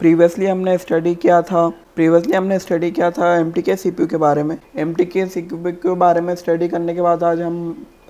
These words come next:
क्यूसी फायर पे video बना रहे हैं, जो कि है Qualcomm का tool, जिसमें हम Qualcomm के फुल flash करेंगे। तो चलिए शुरू करते हैं। तो firstly हमें ज़रूरत पड़ेगी एक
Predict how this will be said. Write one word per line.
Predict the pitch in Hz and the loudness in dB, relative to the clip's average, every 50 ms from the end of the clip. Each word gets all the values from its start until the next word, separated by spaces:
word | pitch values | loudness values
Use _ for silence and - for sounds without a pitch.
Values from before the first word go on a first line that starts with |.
| - - - | -16 -10 -6
क्यूसी | - 165 156 - 190 | -4 -4 -4 -4 -6
फायर | 175 - 190 175 170 175 | -6 -2 -2 -2 -2 -2
पे | - 185 | -4 -4
video | 175 170 160 160 170 165 | -4 -2 -2 -2 -2 -2
बना | 165 160 160 160 | -2 -4 -4 -4
रहे | 156 156 156 156 | -6 -6 -6 -8
हैं, | 165 165 - - - - - - - _ - _ _ - | -10 -12 -14 -16 -20 -20 -20 -20 -20 _ -20 _ _ -10
जो | - 165 170 170 | -4 -2 0 0
कि | 170 - 190 185 | 0 0 0 0
है | 180 180 175 170 175 | 2 2 0 0 0
Qualcomm | - 165 160 160 156 175 175 180 175 | -2 -2 -2 -2 -2 -4 -4 -4 -4
का | 185 170 | -4 -4
tool, | 160 170 170 180 180 175 | -2 -2 -2 -2 -2 -4
जिसमें | 170 160 165 - 160 170 | -6 -6 -4 -2 -2 -2
हम | 170 165 165 - | -2 -2 0 0
Qualcomm | 165 156 156 - 339 170 160 | 0 0 0 -2 -6 -6 -6
के | - | -6
फुल | 185 - 180 170 165 | -4 -2 0 0 0
flash | 165 - 165 160 156 151 151 | -2 -4 -4 -4 -4 -4 -4
करेंगे। | - 156 151 151 147 151 156 170 - - - _ _ - - - - - _ _ - | -6 -6 -6 -4 -4 -6 -6 -8 -10 -14 -18 _ _ -20 -20 -20 -20 -20 _ _ -20
तो | 190 | -4
चलिए | - 185 170 170 170 190 - - - - - - | 2 2 4 4 2 0 -4 -6 -12 -18 -10 -6
शुरू | 160 151 151 - | -4 -2 -2 -2
करते | - - - - - - | -4 -8 -10 -12 -14 -16
हैं। | - 185 - - _ _ - | -16 -18 -20 -20 _ _ 0
तो | 170 170 170 175 180 185 185 - 190 | 2 2 4 2 2 0 0 2 2
firstly | 170 165 165 - 190 190 | 0 2 0 -2 0 0
हमें | 190 185 185 185 190 180 170 - - - - - - - - _ - - - | 0 0 0 -2 -4 -4 -6 -12 -18 -20 -20 -20 -20 -20 -20 _ -14 -12 -10
ज़रूरत | 165 156 160 160 156 165 170 170 - | -4 0 2 2 4 2 0 0 0
पड़ेगी | 175 170 170 170 165 175 | 0 0 0 0 0 -2
एक | 180 175 175 - - - 160 160 | -2 -4 -4 -8 -8 -6 -6 -6